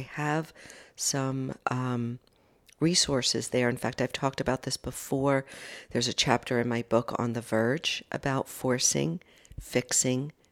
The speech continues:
and fleeing. And, uh, so it's not something new, but it's, again, something I continue to work on in my own life. And so I share this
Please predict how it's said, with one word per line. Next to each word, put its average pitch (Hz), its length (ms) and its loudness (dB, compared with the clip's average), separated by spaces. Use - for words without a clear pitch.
and 127 240 0
fleeing. 127 680 -2
And, 135 460 2
uh, 135 180 4
so 131 160 0
it's - 140 -4
not 151 260 0
something 139 520 0
new, 135 360 2
but 139 160 2
it's, - 260 -4
again, 123 520 0
something 123 400 -2
I 120 260 0
continue 139 1000 0
to 135 140 -2
work 127 320 2
on 117 340 0
in 120 140 -4
my 123 140 -2
own 120 180 -2
life. - 480 -6
And 143 200 -4
so 139 480 -2
I 139 60 -6
share 131 340 -4
this 127 340 -4